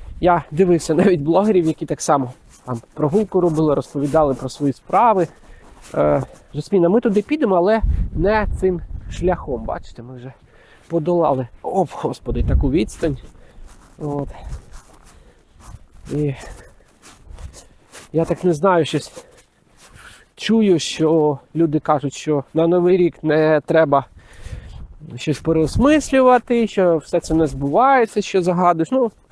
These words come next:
е, нам же ніхто з нас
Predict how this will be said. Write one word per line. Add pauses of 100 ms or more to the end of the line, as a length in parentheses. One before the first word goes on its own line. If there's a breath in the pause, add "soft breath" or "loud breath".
(960 soft breath)
е, (1080 loud breath)
нам
же
ніхто (340 loud breath)
з
нас